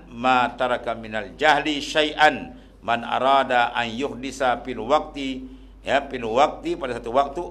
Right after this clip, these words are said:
"ghaira ma azarahu Allahu fihi." Tiada jua meninggalkan daripada bebal, makna kejahilan akan seorang yang berkendak mengadakan suatu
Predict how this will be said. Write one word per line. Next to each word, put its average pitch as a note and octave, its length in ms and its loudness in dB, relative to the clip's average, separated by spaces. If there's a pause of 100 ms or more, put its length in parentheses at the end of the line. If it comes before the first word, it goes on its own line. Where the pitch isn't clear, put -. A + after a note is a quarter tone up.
(120)
"ghaira C3+ 340 0
ma B2 240 0
azarahu C3+ 540 0
Allahu B2 340 2
fihi." F#2 300 -10 (2750)
Tiada D#3 320 6
jua G3 480 10
meninggalkan D3+ 960 6 (240)
daripada D3 560 2
bebal, C3+ 400 4
makna C3+ 240 0
kejahilan C#3+ 480 2
akan C#3+ 320 0
seorang B2+ 440 0 (460)
yang A2 160 -6
berkendak D3 480 2
mengadakan D3+ 560 2
suatu D3+ 320 -2